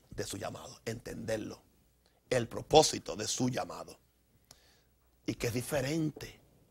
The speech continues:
Dentro del gran propósito del ministerio, el de él es diferente. Muchos han fracasado porque no tenían una visión clara del propósito de Dios para sus vidas.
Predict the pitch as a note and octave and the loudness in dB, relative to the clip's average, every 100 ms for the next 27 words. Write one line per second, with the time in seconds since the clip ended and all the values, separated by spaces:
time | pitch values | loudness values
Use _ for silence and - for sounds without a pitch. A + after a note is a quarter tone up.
0 | _ _ _ - - - A2+ F#3 A#3+ B3 | _ _ _ -20 -12 0 8 8 10 12
1 | A3 D3 C3+ E3 G#3+ B3+ B3 C#4 - F#3 | 12 12 10 8 10 10 12 12 12 8
2 | D#3+ C#3+ C3 C3 - D3+ A#2 - - - | 4 4 2 0 6 6 4 -2 -6 -16
3 | - - A#2+ A#2 B2+ B2 B2+ B2+ B2 A2+ | -8 0 4 6 6 6 4 4 4 2
4 | A2+ - - - _ - _ _ - _ | -4 -10 -16 -20 _ -20 _ _ -20 _
5 | _ - - - D3 G3+ G3 D3+ C#3 D3 | _ -20 -4 6 8 10 10 10 12 10
6 | F3+ D3+ C#3+ E3+ D3 - B2 B2+ C#3+ D3 | 10 12 12 12 12 8 4 6 8 8
7 | C#3 C#3+ C#3+ C#3+ - C3+ D3 D3 B2+ B2 | 8 8 8 6 10 10 10 8 4 2
8 | C3+ C#3 C#3+ D3 C#3 D3 - - - - | 2 2 4 6 6 4 0 -20 -20 -20
9 | - - - C#3+ C#3 C#3 D#3+ D3 B2+ B2+ | -20 -4 10 12 12 10 6 4 4 2
10 | F3 F#3 E3 - - - | 4 4 2 -2 -6 -12